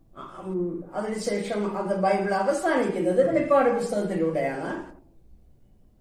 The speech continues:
ആയതുപോലെ തന്നെ പ്രപഞ്ചം ആരംഭിക്കുന്നത് ഉൽപ്പത്തിയിൽ കൂടെയാണ്. ഉൽപ്പത്തി പുസ്തകത്തിൽ, ബൈബിളിന്റെ ആദ്യ പുസ്തകമായ ഉൽപ്പത്തി പുസ്തകത്തിൽ കൂടെയാണ്. പ്രപഞ്ചത്തിന്റെ നാശവും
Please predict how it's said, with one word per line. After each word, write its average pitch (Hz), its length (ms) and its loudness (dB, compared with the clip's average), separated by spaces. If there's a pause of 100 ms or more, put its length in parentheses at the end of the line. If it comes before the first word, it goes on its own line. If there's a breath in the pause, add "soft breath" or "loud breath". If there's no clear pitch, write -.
(600)
ആയതുപോലെ 320 680 4
തന്നെ 269 480 2 (460)
പ്രപഞ്ചം 330 520 6
ആരംഭിക്കുന്നത് 302 1000 2
ഉൽപ്പത്തിയിൽ 294 680 0
കൂടെയാണ്. 208 600 0
ഉൽപ്പത്തി 254 460 0
പുസ്തകത്തിൽ, 226 560 0
ബൈബിളിന്റെ 226 460 0
ആദ്യ 226 380 0
പുസ്തകമായ 208 640 -2
ഉൽപ്പത്തി 277 480 0
പുസ്തകത്തിൽ 196 520 -2
കൂടെയാണ്. 160 640 -4 (600)
പ്രപഞ്ചത്തിന്റെ 254 720 6
നാശവും 240 1080 2